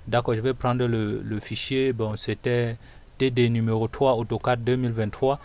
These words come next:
Donc voilà l'aperçu qui est là. Ensuite, je vais cliquer sur Ouvrir. D'accord, voilà, je peux, vous allez cliquer ici sur Convertir les amplis-, com-, convertir les remplissages des solides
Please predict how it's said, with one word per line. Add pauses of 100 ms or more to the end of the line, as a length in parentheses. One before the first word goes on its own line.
(180)
Donc
voilà
l'aperçu
qui
est
là.
Ensuite,
je
vais
cliquer
sur
Ouvrir. (380)
D'accord,
voilà,
je
peux,
vous
allez
cliquer
ici
sur
Convertir
les
amplis-, (520)
com-,
convertir
les
remplissages
des
solides